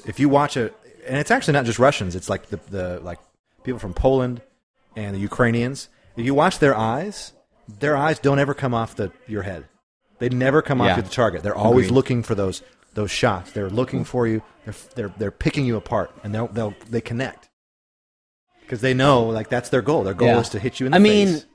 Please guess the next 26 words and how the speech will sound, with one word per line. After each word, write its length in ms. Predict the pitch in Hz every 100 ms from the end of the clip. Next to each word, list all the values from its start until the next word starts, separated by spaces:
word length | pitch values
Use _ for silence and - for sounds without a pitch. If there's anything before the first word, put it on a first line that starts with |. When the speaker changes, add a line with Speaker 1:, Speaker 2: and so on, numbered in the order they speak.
| _
Speaker 2:
I 160 | 170 170
hope 360 | 143 180 208 165
that 320 | 156 127 - -
nobody 1000 | 120 113 127 143 147 147 151 156 156 156 _
is 180 | 135 135
taking 380 | 151 139 135 135
their 160 | 117
eyes 260 | 110 113 123
off 180 | 123 -
the 80 | 123
opponent 400 | - 123 131 120
if 120 | 113
they're 120 | - 113
at 160 | 117
this 200 | 110 -
level. 540 | 101 98 110 147 190 - _ _ _ -
But 360 | 135 139 127 113
I 120 | 135
think, 420 | 127 160 170 151 - _
I 80 | 135
think, 220 | 143 165 143
I 120 | 143
see 180 | - 180
what 140 | 165 143
you're 80 |
saying. 460 | 131 139 139 156